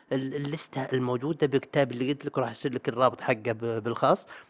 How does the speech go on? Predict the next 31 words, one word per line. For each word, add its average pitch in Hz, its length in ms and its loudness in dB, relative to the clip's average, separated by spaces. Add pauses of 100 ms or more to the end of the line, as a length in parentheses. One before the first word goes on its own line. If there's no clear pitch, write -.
(140)
آه، 120 440 0
وتنمي 123 1200 -2
عندك 123 360 0
الفوكابلري 135 680 4
هذا، 156 200 8
لأنك 127 440 0
راح 113 140 -4
تحتاجه 135 500 0
باختبار 117 440 -2
الآيلتس 123 480 0
وما 117 80 -4
أدري 117 120 -4
وش - 240 -10
هي. 117 60 -14 (560)
يا 131 180 4
أخوي، 180 500 8
ودي 143 240 2
كذا 147 180 4
صارخ: 139 320 8
"يا، 147 280 8
يا 156 340 12
أخوي، 180 340 8
أنا 165 80 8
تحت، 147 280 2
تشوفني 180 440 6
مركز 165 260 4
معي". 175 140 8
إيه؟ 160 260 2 (320)
آه، 120 540 -2
ما، 143 520 6
ما، 147 280 4